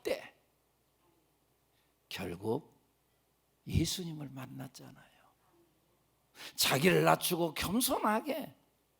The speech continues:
별을 따라갈 때, 그러다가 예수님을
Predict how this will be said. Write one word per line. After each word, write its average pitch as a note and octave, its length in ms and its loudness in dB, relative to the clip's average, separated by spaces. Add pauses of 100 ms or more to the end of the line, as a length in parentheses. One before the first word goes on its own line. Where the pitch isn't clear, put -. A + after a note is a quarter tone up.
(540)
별을 D#3+ 480 6
따라갈 G#3 460 6 (140)
때, G3+ 280 -6 (800)
그러다가 G2+ 520 0
예수님을 G#3+ 760 2